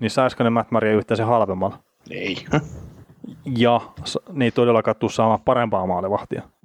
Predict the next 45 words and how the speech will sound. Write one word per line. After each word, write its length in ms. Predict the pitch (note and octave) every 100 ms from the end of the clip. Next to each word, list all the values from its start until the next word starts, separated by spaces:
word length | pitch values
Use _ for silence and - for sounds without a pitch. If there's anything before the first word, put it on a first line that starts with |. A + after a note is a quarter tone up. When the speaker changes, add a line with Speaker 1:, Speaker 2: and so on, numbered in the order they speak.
| _
Speaker 1:
Tää, 260 | A2+ A2 A2+ -
tää 140 | B2
on 80 | A#2
niinku 160 | A2
m-, 160 | A2 A2 -
m-, 120 | A#2+ A#2 - - - - _ -
no 80 | B2
ei 60 | A2
mun 180 | B2
mielestä 200 | A#2+ -
edes 120 | B2+ C3
hot 240 | B2+ -
take, 180 | A#2+ G#2
mutta 220 | A2 G#2
että 120 | G#2+ A#2
mä 100 | G#2+
vaan 180 | A2
sanon, 300 | A2 A#2 G#2
että 260 | G2+ - G#2+ - -
Matt 220 | A2 -
Murray 240 | A2+ A2
ei 160 | A2 A2+
ole 40 | G2+
parempi 360 | G2+ G2 G2
maali 300 | F#2+ G2+ G2+
kuin 180 | - A2+
Fredrik 380 | - G#2 G#2 G#2
Andersen. 360 | G2+ - A#2+ - _ _ _ F3
Niin, 360 | B2 G2+ G2 - - _ -
mut 160 | C#3+ C#3
ehkä 240 | A#2+ B2+
tässä 280 | C3+ B2 C#3+
nyt 140 | B2
on 100 | C3
tää 220 | - B2
taas, 240 | - A2+ A2+
että 300 | G#2+ A#2 G#2 _ - _
pakko 340 | A#2+ G2+ - C3
saada 400 | D3+ C#3 C3+ C3+ - _ _ -
oma 240 | B2 B2
suosikkipoika, 880 | A#2 B2 A#2 - - C3 A#2 A#2 A#2 - _ _ -
ja 220 | G#2+ F#2+
sit 180 | A2+ -
se 120 | G#2+
varmaan 460 | G#2+ A#2+ A#2+ A#2